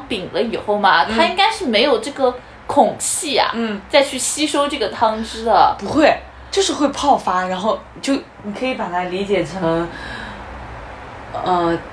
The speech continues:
Speaker 2: 米饭变成汤泡饭，
Speaker 1: 嗯。
Speaker 2: 它就还是会吸收一下。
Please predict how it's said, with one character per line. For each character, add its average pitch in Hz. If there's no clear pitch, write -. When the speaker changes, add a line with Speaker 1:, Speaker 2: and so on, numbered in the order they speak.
Speaker 2:
米 190
饭 233
变 226
成 175
汤 247
泡 233
饭， 202
Speaker 1:
嗯。 208
Speaker 2:
它 269
就 320
还 -
是 208
会 269
吸 233
收 226
一 196
下。 143